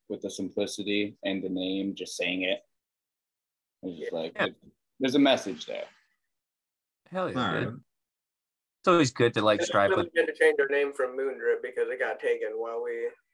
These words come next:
Speaker 4: waited too long to make a song. <laughs> So, yeah, that's pretty much what happened.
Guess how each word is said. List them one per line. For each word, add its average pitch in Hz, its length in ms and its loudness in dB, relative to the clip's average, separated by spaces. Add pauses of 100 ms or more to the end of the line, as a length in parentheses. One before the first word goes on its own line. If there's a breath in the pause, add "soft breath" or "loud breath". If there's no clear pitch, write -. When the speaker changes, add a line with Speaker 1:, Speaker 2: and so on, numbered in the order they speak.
(200)
Speaker 4:
waited 117 360 -2
too 127 140 -8
long 120 280 -2
to 120 80 -8
make 113 160 -4
a - 80 -10
song. 120 340 -6 (400 loud breath)
<laughs> - 100 -6 (2750 loud breath)
So, 143 340 8
yeah, 196 220 8 (420)
that's 160 180 2
pretty 170 200 2
much 165 180 4
what 170 140 4
happened. 175 300 -2